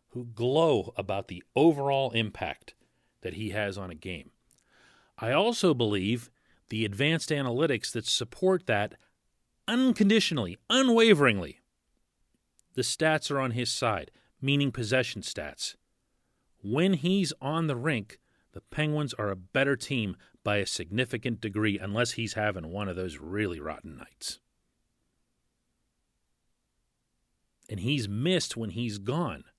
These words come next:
Maybe what you don't miss when he's gone is that fear of the big mistake, of the big error that's gonna kill your team, kinda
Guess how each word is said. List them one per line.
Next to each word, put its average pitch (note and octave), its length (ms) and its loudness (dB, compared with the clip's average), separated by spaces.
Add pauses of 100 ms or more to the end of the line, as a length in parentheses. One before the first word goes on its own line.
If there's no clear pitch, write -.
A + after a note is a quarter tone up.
(880)
Maybe A3 420 0
what F#3+ 260 2
you A2 140 -4 (100)
don't G#3 300 2
miss G#2 420 -4
when G2 160 -6
he's G2+ 300 -6
gone G2+ 500 -4 (500)
is A2 200 -4
that B2 200 2
fear E3+ 640 2
of G2 340 -10
the A2+ 140 0
big G#2+ 320 0
mistake, - 600 -4 (340)
of F2+ 140 -12
the G2 100 -4
big A#2 400 -2
error G#2+ 460 2
that's E2+ 140 -10
gonna G2 180 -8
kill - 280 -4
your A2 200 -2
team, G#2 360 -4 (300)
kinda A2 380 -2